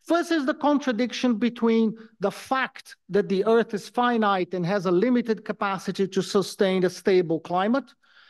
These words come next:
in contradiction with the infinite search for profits under neoliberalism and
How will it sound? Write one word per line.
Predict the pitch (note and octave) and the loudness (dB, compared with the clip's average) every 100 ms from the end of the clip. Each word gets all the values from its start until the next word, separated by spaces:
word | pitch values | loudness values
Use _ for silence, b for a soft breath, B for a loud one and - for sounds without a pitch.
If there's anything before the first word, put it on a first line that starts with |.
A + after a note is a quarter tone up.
| b - | b 0
in | D4+ D#4+ | 2 2
contradiction | D4+ D4 C4+ G#3+ A#3+ A#3+ - B3+ | 0 0 -2 -2 -2 -4 -2 0
with | A#3+ A#3+ F#3+ | 2 0 0
the | A#3+ A#3+ - - | -2 -2 -10 -4
infinite | C#4 E4 E4+ E4+ D#4 B3+ A#3+ | 2 4 2 2 0 0 -2
search | - B3 A#3+ A#3 | -2 0 0 -2
for | A3+ | -6
profits | G#3+ A3+ G#3+ - F3 - | -2 0 0 -2 -6 -4
under | G#3+ G3+ F#3+ | -2 0 0
neoliberalism | F#3 F3+ F3 D4 C4+ C4 B3 G#3+ A3+ B B - | 0 2 2 2 2 2 2 0 -4 B B -4
and | C4+ C#4+ C#4+ | 0 2 2